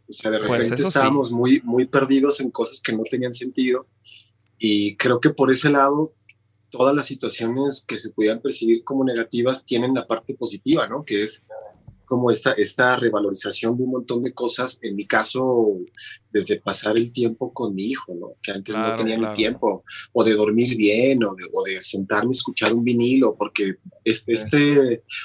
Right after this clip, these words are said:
Speaker 1: o sea, tenía vinilos que no había escuchado, no había ni siquiera abierto,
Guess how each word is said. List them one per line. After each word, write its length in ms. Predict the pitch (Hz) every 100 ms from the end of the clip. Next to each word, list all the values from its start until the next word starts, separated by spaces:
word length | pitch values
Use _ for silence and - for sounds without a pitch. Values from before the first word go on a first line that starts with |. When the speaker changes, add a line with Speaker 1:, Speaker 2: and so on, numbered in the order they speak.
| -
Speaker 1:
o 60 |
sea, 120 | 123 131
tenía 220 | 131 147
vinilos 380 | 175 175 175 170
que 100 | 139
no 100 | 135
había 240 | 143 147
escuchado, 480 | 143 - - 139 143
no 100 | 139
había 140 | 139 147
ni 60 |
siquiera 360 | 143 127 127 123
abierto, 600 | 120 127 127 131 180